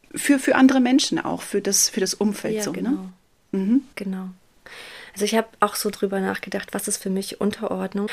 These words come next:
Speaker 2: Und für mich ist so die Bereitschaft, äh, der Frau, ihren Mann respektvoll zu begegnen,
Speaker 1: Mhm.
Speaker 2: ihm zu vertrauen,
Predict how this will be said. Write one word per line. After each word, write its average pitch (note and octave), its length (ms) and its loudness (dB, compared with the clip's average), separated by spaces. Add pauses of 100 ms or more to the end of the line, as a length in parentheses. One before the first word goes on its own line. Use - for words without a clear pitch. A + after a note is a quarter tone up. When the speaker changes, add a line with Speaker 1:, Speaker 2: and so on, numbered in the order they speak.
(160)
Speaker 2:
Und G#3 180 2
für G#3 100 -2
mich G#3+ 160 2
ist A3 140 -4
so G#3 160 2
die G3+ 260 0
Bereitschaft, G3 840 0
äh, G3 200 -4
der F#3+ 160 -6
Frau, A3 680 -2
ihren G3+ 280 0
Mann G3+ 280 2 (760)
respektvoll G#3 840 -2
zu F#3+ 260 -8
begegnen, A3+ 640 0 (480)
Speaker 1:
Mhm. E3 200 -2
Speaker 2:
ihm G#3 200 4
zu - 120 -4
vertrauen, G#3+ 960 0